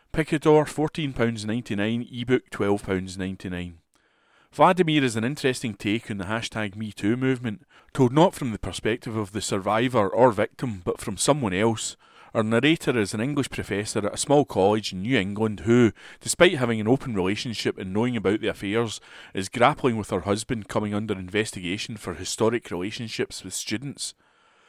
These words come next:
Things become even more complicated when a new young professor joins the college,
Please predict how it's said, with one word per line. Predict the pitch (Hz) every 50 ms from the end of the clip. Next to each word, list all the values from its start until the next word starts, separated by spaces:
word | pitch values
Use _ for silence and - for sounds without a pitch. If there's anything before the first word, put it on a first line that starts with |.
| _ _ _ _
Things | - 165 170 175 147
become | 147 135 - 139 117 117
even | 131 139 131 123
more | 107 101 110 113
complicated | - - 113 101 113 104 104 - - 123 117 - - 107
when | 98 98 92
a | 92
new | 98 107 127 143
young | 143 120 110 110 107
professor | - - 95 - 95 92 95 - 107 98
joins | 90 - 95 95 101 101 101
the | 101
college, | - - 87 90 98 104 104 98 - -